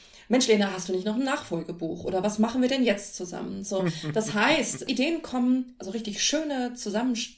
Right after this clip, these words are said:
Speaker 1: also, ne, ich hab
Speaker 2: Mhm.
Speaker 1: vorhin gesagt, Ideen liegen auf der Straße, tun sie auch. Aber diese aufwendig verknüpften Handlungen, wenn man die mal hat, dann muss man sie unbedingt festhalten und konservieren.
Speaker 2: Mhm.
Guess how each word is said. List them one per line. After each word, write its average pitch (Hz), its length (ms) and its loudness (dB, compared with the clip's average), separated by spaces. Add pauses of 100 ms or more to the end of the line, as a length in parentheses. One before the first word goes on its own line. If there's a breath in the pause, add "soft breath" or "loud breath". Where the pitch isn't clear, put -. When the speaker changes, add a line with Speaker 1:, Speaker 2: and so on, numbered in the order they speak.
Speaker 1:
also, - 200 -8
ne, 233 100 2
ich 147 60 4
hab 143 80 6
Speaker 2:
Mhm. 127 40 2
Speaker 1:
vorhin 220 200 2
gesagt, 190 240 -2
Ideen 185 360 0
liegen 202 200 -4
auf 175 100 -8
der 170 120 -8
Straße, 220 460 -4
tun 269 240 -6
sie 254 160 -4
auch. 165 260 -6 (360 loud breath)
Aber 190 160 2
diese 202 380 2 (760 loud breath)
aufwendig 247 560 4
verknüpften 226 1040 0
Handlungen, 196 840 0 (280)
wenn 202 120 2
man 202 200 4
die 262 280 4
mal 285 320 -2 (120)
hat, - 400 -8 (440 loud breath)
dann 196 160 -2
muss 240 180 0
man 247 120 2
sie 220 120 0
unbedingt 208 420 -2
festhalten 202 920 -8 (260)
und 208 340 -2
konservieren. 202 800 -4 (200)
Speaker 2:
Mhm. 151 300 0